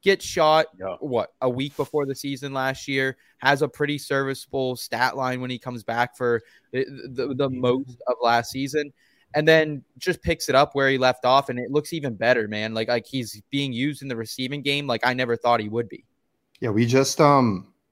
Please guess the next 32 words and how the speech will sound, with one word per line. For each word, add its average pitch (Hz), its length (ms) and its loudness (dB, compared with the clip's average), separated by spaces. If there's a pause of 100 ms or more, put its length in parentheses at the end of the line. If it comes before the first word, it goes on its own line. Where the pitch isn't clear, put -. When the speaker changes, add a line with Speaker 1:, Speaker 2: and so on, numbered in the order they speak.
(480)
Speaker 3:
I 120 60 -2
didn't 147 120 6
mean 151 100 6
to 123 60 2
gloss 113 400 2
over 110 240 0
Brian 90 320 -4
Robinson. 92 520 -4
The 98 80 -8
question 120 360 2
was, 101 240 -2
who's, 107 240 0 (180)
like, 107 180 -2
could 117 180 0
he 113 80 4
finish 113 320 0
as 101 100 -6
an 107 80 -2
R 101 160 4
B 98 160 -4
one, 92 380 0
right? 95 160 0
But - 80 6
if 151 80 2
Speaker 1:
Hundred 147 140 2
percent, 123 180 4
Speaker 3:
it's 113 120 -4
Speaker 1:
yes. 110 340 0
Speaker 3:
an 135 160 2
R 143 160 12
B 117 140 2
two, 139 520 6